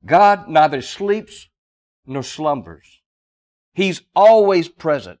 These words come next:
At any moment of any time of any day, you can choose to turn your thoughts to Him wherever you are, and you can live in unbroken communion.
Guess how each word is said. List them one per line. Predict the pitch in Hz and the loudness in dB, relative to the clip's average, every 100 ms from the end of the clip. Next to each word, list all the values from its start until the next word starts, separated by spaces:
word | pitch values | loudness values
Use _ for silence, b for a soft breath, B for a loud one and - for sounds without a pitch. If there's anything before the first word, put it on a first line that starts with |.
| _ _ _ _ _ _ _ _ | _ _ _ _ _ _ _ _
At | 170 180 | -4 -2
any | 220 254 | -2 -4
moment | 240 226 214 185 | 0 0 0 -4
of | 180 | -2
any | 214 214 | -4 -4
time | 214 208 202 190 | -2 0 0 -2
of | 160 | -4
any | 190 220 | -4 -4
day, | 185 170 156 147 _ _ | -4 -2 -2 -4 _ _
you | 151 196 | -8 -6
can | 196 170 | -4 -6
choose | - - 220 185 156 | -6 -6 -4 -4 -8
to | - 151 | -12 -12
turn | - 202 196 | -4 -2 -2
your | 196 | -6
thoughts | 196 185 160 - | -4 -2 -2 -6
to | - 156 | -12 -10
Him | 165 127 101 _ _ | -8 -8 -10 _ _
wherever | 117 127 135 | -6 -4 -4
you | 139 143 | -6 -4
are, | 135 117 | -4 -4
and | 117 147 151 | -6 -8 -8
you | |
can | 180 180 180 | -6 -4 -2
live | 208 196 160 - - | 0 0 -2 -4 0
in | 160 | 4
unbroken | 175 175 170 190 180 160 | 4 4 4 4 2 -4
communion. | 147 165 170 190 175 95 | -6 -6 -2 -2 -4 -8